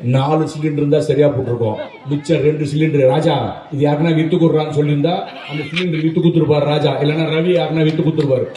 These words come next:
அது வேற துட்டு வந்திருக்கும். நம்புனீங்களா? போச்சா? அதுக்கப்புறமா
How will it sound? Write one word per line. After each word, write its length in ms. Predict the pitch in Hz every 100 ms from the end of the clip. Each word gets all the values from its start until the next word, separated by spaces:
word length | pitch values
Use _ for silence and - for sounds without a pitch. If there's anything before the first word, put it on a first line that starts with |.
| -
அது 180 | 123 143
வேற 200 | 156 165
துட்டு 260 | 160 151
வந்திருக்கும். 460 | 156 143 131 120 110 - - - - - - 254 - 127
நம்புனீங்களா? 760 | 131 143 147 143 147 156 - - -
போச்சா? 680 | 285 - 156 160 147 131 147 - - -
அதுக்கப்புறமா 720 | 131 143 151 165 170 170 165